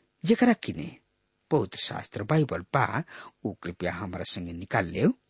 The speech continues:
निकाल लेनी? हाँ, तो ओमे देखी श्रोता मित्र, भाई बहन, इब्रानी के पत्री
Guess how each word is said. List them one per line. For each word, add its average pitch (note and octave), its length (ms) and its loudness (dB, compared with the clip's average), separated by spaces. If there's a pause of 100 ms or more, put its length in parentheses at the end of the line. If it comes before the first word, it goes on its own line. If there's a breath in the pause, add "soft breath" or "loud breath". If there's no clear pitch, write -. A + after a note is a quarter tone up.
(300)
निकाल F#3+ 220 4
लेनी? D3+ 420 4
हाँ, F2 160 -6
तो - 160 -10 (120)
ओमे F2+ 340 -6 (340 loud breath)
देखी C#3+ 520 2
श्रोता - 520 -4 (160)
मित्र, - 180 -4
भाई F2 220 -6
बहन, B2 400 2 (760 soft breath)
इब्रानी A3+ 420 8
के - 180 0
पत्री - 540 -4